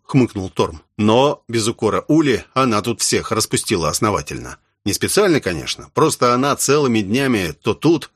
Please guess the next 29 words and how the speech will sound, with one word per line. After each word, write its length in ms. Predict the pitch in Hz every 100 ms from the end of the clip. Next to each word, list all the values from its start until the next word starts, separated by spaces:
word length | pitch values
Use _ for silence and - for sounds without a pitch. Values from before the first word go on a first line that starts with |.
| _
то 440 | 85 73 71 67 -
там. 300 | 127 147 - _ _ _ _ _ _
Везде 360 | 104 101 90 156
ее 240 | 131 107
магия 440 | 92 90 139 123 127
нужна. 460 | 120 107 110 101 - - _
Тут 180 | 160 160
всем 340 | - 151 147
баронесса 500 | 113 120 123 139 -
Ленер 460 | 117 127 147 139 107 -
во 140 | 107
дворце 360 | 104 107 - 95
заправляла». 680 | 87 101 101 98 64 62 - _ _ _ _ _
А 120 | 107
против 340 | 117 190 185 135
твоей, 420 | 135 143 175 156
извини, 320 | 104 113 113
Олег, 460 | 117 117 110 98 -
подруги 440 | 113 104 147 156
мало 300 | 131 104 147
кто 220 | 151 147 127
решится 480 | 98 - 117 -
пойти. 540 | - 95 98 - - - _
Кстати, 580 | - - 110 - 80 69 _ _ _ _ _ _ -
тут 200 | 156 117
в 120 | -
Пскове 480 | - - 160 151 127
задержался 680 | 117 127 120 147 139 135
спецпосланник 1120 | 113 - 139 - 131 120 143 143 135 120 -